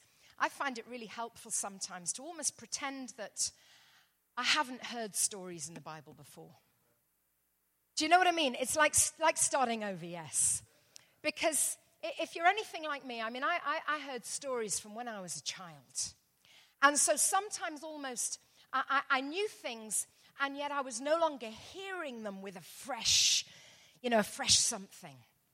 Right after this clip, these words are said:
And so I want to just for a moment look at the life of Saul. Saul in the Old Testament. And I want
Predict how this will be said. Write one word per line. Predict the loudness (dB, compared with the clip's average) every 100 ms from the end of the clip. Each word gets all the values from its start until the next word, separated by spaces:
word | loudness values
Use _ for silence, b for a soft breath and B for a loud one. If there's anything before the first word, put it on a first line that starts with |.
| _ _ _ _ _ _ -8
And | -2
so | 0 0
I | 0 -4 -6
want | -10 -6
to | -4 -4
just | -4 -4 -4
for | -4
a | -8
moment | -8 -8 -10 -14 -16
look | -8 -8 -8
at | -14
the | -12 -8
life | -8 -8 -12 -20 -20
of | -2
Saul. | 2 4 2 -2 -12 -18 -20 _ _ _ _ _ _ _ 2
Saul | 4 6 4 -2
in | -8
the | -8
Old | -8 -12
Testament. | -10 -8 -8 -10 -20 -6 -2 -2 -4 _ _ _ _ -20 B B B B B 6
And | 10
I | 8
want | 8 2 2 0